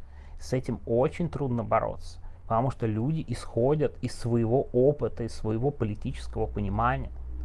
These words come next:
У нас, э, он, а, оно другое, но объяснять это непросто. И вот эта апелляция: «А вы что, не помните, как было в Советском Союзе?» уже тоже не очевидно.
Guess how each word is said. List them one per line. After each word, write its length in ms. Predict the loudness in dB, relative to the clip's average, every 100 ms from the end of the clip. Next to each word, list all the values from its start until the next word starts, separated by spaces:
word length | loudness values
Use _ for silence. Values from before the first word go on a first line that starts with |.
| -2 -2 0
У 80 | 2
нас, 640 | 4 4 2 -6 -6 -4
э, 420 | -2 0 -2 -2 -4 -4 -4 2
он, 240 | 4 4 0 -6
а, 140 | -2 2
оно 200 | 2 4
другое, 560 | 2 2 4 4 4
но 140 | 4 2
объяснять 580 | 2 -2 0 2 2
это 240 | 0 0 0
непросто. 580 | -2 2 4 4 0 -2
И 40 |
вот 140 | 0
эта 100 | 2
апелляция: 500 | 2 4 4 4 2
«А 20 | 0
вы 80 |
что, 180 | 0 2
не 120 | 2
помните, 400 | 0 0 0 -2
как 120 | -4 -2
было 180 | -2
в 40 | -2
Советском 340 | -2 -4 -4
Союзе?» 420 | 0 2 2 -2 -8 -12 -12 -12 -2
уже 240 | 4 6 6
тоже 400 | 8 8 10 8
не 120 | 4
очевидно. 600 | 0 -2 0 -2 -2